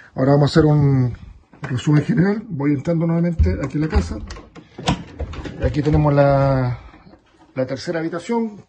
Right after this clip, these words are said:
que son dos camas de plaza y media. El refrigerador, aquí está el baño.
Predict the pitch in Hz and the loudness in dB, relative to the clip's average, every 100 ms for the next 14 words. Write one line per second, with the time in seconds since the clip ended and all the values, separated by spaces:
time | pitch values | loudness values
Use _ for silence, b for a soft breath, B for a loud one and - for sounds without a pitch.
0 | - 135 135 - 131 120 147 - 165 156 | -10 -4 -4 -4 -8 -6 -6 -4 -4 -4
1 | 160 156 151 151 - 214 226 226 226 _ | -6 -6 -6 -8 -6 -4 -4 -4 -8 _
2 | _ _ _ _ _ _ _ _ - _ | _ _ _ _ _ _ _ _ -20 _
3 | _ B B B B B B _ _ - | _ B B B B B B _ _ -6
4 | 123 120 120 135 170 214 220 208 190 - | -4 -2 -2 0 2 2 2 -2 -10 -18
5 | - 131 127 131 - 139 131 131 - 127 | -10 -6 -2 -4 0 2 2 0 -4 -4
6 | 117 110 202 220 226 233 | -4 0 2 4 2 0